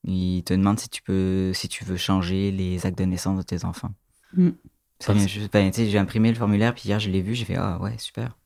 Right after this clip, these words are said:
Speaker 1: Donc là, je vais pouvoir, euh,
Speaker 3: Mais justement, on va passer à l'autre question. Quand, quand vous naviguez les services avec vos enfants, donc,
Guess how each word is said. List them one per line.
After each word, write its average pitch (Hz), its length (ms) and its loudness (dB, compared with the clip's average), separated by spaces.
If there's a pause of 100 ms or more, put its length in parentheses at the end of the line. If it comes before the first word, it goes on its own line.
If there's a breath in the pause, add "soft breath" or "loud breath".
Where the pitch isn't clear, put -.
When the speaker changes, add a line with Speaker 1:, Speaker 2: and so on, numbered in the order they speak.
Speaker 1:
Donc 92 160 -6
là, 92 100 -4
je 90 100 -6
vais 87 60 -6
pouvoir, 90 360 -4
euh, 87 60 -4 (420)
Speaker 3:
Mais 98 60 4
justement, 98 280 4
on 107 40 8
va 95 60 6
passer - 220 0
à 101 40 4
l'autre 95 120 0
question. - 360 -4 (460 soft breath)
Quand, - 220 6
quand 117 120 6
vous 120 100 4
naviguez 107 240 8
les 117 80 8
services 104 400 4
avec 107 260 6
vos 98 200 4
enfants, - 240 -2 (420)
donc, 95 360 4